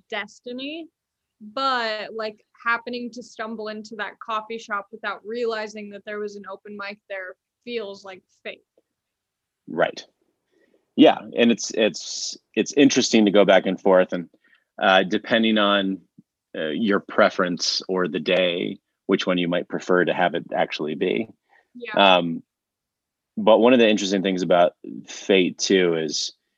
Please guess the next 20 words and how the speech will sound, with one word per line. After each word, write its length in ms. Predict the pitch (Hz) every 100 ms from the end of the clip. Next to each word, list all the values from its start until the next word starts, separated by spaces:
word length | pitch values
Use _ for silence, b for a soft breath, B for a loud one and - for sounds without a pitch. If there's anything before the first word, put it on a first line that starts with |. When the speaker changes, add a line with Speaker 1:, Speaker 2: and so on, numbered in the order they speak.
| _ _ -
Speaker 2:
um, 400 | 90 85 82 85
it's 160 | - -
got 180 | 117 113
a 40 |
more 600 | 104 101 95 95 92 92
sort 180 | - 92
of 60 | 90
ominous 420 | 87 85 92 87
tone. 460 | - 90 85 85 85
It's 200 | 85 -
more, 440 | 90 90 87 80 85
uh, 600 | 87 - - - - - 120
destructive 880 | 101 104 - - 85 - 92 85 80 -
even 560 | 98 87 87 82 82 _ _ _ _ _
than 760 | 90 82 95 90 85 85 82 - _ _ _ _ _ _ - 82
Destiny 640 | 95 85 - 76 78 82
specifically. 760 | 85 - 82 - 85 82 78 80
So, 280 | 78 90 85
like, 360 | 87 85 - - _ _ _ -
again, 760 | 92 85 110 101 95 90 90